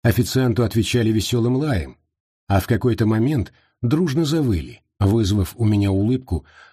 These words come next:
а у афроитальянок раздражение. Афроитальянок вообще всё бесило, поскольку блондинка никак не реагировала на их намёки и, судя по всему, игнорировала запросы через А Р Джи.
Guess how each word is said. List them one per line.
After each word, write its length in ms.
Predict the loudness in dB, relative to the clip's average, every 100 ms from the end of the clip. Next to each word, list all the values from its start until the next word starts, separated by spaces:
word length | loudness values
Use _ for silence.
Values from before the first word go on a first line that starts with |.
| _ 0
а 280 | 2 2 0
у 180 | -2 0
афроитальянок 920 | 0 0 2 2 2 2 2 0 -2 -2
раздражение. 880 | -2 0 0 0 -2 -4 -10 -14 _ _ _ -2
Афроитальянок 840 | -2 0 0 2 0 2 0 0
вообще 420 | -2 -2 -2 -2
всё 180 | -2 -2
бесило, 600 | -2 -2 -4 -8 -10 -16 _ _ _ _
поскольку 500 | -4 -2 -2 0 0
блондинка 680 | 0 0 0 -2 -2 -2 -2
никак 460 | -2 -2 -2 -4 -2
не 120 | -2
реагировала 580 | 0 -2 -2 -2 0 0
на 140 | 0
их 160 | -2 -2
намёки 560 | -2 -2 -2 -4 -12 -16 _ _ -4
и, 100 | -2
судя 280 | 0 -2 0
по 120 | -2
всему, 480 | -2 -2 -2 -4 -8 _ -4
игнорировала 640 | -2 0 0 0 0 0
запросы 540 | 0 -2 -2 -2 -2 -2
через 460 | 0 -2 -2 -4 -2
А 160 | 0
Р 140 | 0 0
Джи. 380 | 0 0 -2